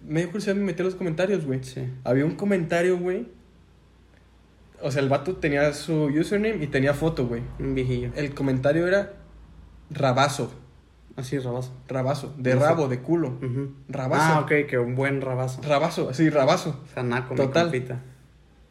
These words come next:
Speaker 1: Me meto a la foto, era un señor como unos cuarenta y cinco, güey, barbón ya con canas, güey.
Speaker 2: Que lo más probable es que tenga hijas, güey, que esté
Speaker 1: Sí.
Speaker 2: casado, güey, y te
Speaker 1: Que sus
Speaker 2: pone
Speaker 1: hijas han de ser de la edad de la
Speaker 2: Ajá,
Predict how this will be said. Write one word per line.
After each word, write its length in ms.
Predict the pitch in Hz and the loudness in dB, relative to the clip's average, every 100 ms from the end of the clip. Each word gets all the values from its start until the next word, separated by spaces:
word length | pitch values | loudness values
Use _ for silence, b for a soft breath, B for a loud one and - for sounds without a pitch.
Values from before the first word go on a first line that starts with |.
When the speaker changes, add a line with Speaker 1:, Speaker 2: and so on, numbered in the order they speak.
| _ | _
Speaker 1:
Me 180 | 143 151 | 0 2
meto 260 | 151 165 208 | 2 0 2
a 40 | |
la 100 | 208 | 0
foto, 460 | 202 214 240 254 - - _ _ | 0 -4 -4 -8 -12 -20 _ _
era 140 | 160 | -4
un 100 | 175 | -2
señor 240 | 165 165 160 | -2 -4 -4
como 160 | 180 | -4
unos 160 | 175 170 | -6 -6
cuarenta 320 | 170 151 135 | -4 -4 -4
y 60 | 135 | -6
cinco, 340 | 143 156 160 | -4 -4 -2
güey, 280 | 131 127 120 - - - 139 | -2 -2 -4 -8 -16 -14 0
barbón 320 | 139 139 151 | 2 4 2
ya 120 | 175 180 | 0 0
con 160 | 170 | -2
canas, 400 | 135 156 165 127 | 0 0 0 -2
güey. 200 | 120 123 | -2 0
Speaker 2:
Que 80 | 123 | 4
lo 60 | 143 | 4
más 100 | 139 | 4
probable 200 | 160 156 | 0 0
es 40 | |
que 20 | 139 | 0
tenga 260 | 151 147 | 2 4
hijas, 380 | 143 135 143 131 | 2 2 0 2
güey, 280 | 127 131 131 | 2 2 2
que 80 | 127 | -2
esté 160 | 127 | -4
Speaker 1:
Sí. 60 | 123 | 2
Speaker 2:
casado, 600 | 139 139 127 127 131 123 | 4 4 4 4 4 2
güey, 380 | 123 127 123 117 | 2 2 2 -2
y 20 | |
te 140 | 113 131 | -4 0
Speaker 1:
Que 60 | |
sus 120 | 143 139 | 2 2
Speaker 2:
pone 100 | 151 | 2
Speaker 1:
hijas 160 | 170 | 0
han 100 | 165 | 0
de 80 | 165 | 0
ser 160 | 156 151 | 2 2
de 120 | 160 | 2
la 120 | 160 | 2
edad 160 | 135 139 | 2 2
de 120 | 151 | 4
la 80 | 156 | 4
Speaker 2:
Ajá, 80 | 139 | 6